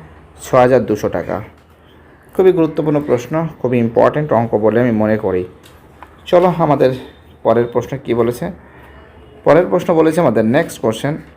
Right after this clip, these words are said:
রোমান টুতে, x is to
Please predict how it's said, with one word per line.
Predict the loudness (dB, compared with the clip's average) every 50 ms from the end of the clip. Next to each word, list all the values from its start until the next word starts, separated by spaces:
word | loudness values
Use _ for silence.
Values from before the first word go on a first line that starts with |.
| -20 -20 -20 _ _ _ _ _ -20 -20 -20 -14 -4 0
রোমান | 0 2 4 4 2 2
টুতে, | -2 -4 -4 -4 -6 -6 -6 -12 -14 -4 0
x | 0 0 0 -4 -12 -14 -14 -16 -18 -20 -20 -20 _ _ -20 -20 _ _ -20 -20 -20 -20 -20 _ _ _ _ _ -2
is | -2 -2 -2 -2 -2 2
to | 2